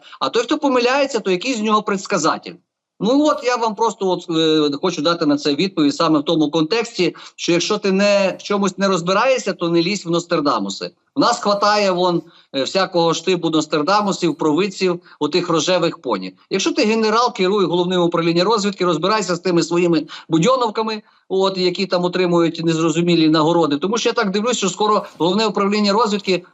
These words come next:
перетвориться на таку, знаєте, на, ну, не знаю на що, навіть ча-, не хочу критикувати сильно, але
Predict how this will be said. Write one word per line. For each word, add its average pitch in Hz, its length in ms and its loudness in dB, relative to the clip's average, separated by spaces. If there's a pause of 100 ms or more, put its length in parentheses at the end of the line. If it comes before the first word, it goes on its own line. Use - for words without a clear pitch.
перетвориться 185 600 0
на 180 120 2
таку, 180 300 -2
знаєте, 175 340 0
на, 156 340 4
ну, 147 360 0
не 175 80 2
знаю 151 300 0
на 117 100 -4
що, 113 220 -6
навіть 147 300 0
ча-, 156 240 -2 (260)
не 220 80 0
хочу 208 280 -2
критикувати 190 600 -4
сильно, 156 400 0
але 180 420 0